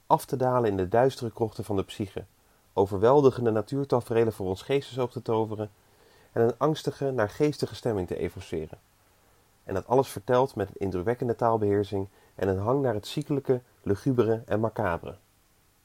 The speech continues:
Voordat we beginnen zal ik kort iets zeggen over het leven van Edgar Allan Poe. Edgar werd in achttien negen geboren als tweede kind van het acteursechtpaar David en Elizabeth Poe.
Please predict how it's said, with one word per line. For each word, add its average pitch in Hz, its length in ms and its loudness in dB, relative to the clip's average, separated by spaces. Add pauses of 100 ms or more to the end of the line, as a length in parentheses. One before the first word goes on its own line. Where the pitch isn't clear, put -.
(1300)
Voordat 170 380 0
we 123 80 -2
beginnen 151 320 0
zal 131 140 2
ik 123 100 0
kort 156 200 0
iets 139 120 -8
zeggen 131 240 -4
over 123 160 -2
het 123 100 -4
leven 135 280 6
van 101 140 -2
Edgar 87 320 -2
Allan 80 160 -2
Poe. 80 200 -6 (1080)
Edgar 131 360 0
werd 113 140 0
in 101 140 -2
achttien 110 320 -4
negen 117 320 4
geboren 101 520 4 (200)
als 98 160 -6
tweede 135 260 4
kind 127 260 2
van 98 100 0
het - 140 -4
acteursechtpaar 107 920 0 (200)
David 127 420 2
en 98 160 2
Elizabeth 95 460 0
Poe. 80 260 -2